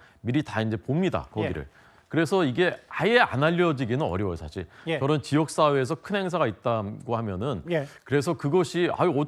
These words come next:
Speaker 1: 명태균이 그걸 어떻게 알았어? 대통령과 직접 연결했나?" 이렇게 보는 것은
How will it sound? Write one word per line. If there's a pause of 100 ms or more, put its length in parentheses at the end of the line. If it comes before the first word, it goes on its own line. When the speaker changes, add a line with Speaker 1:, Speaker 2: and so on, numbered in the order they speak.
Speaker 1:
명태균이
그걸
어떻게
알았어?
대통령과 (260)
직접
연결했나?"
이렇게
보는
것은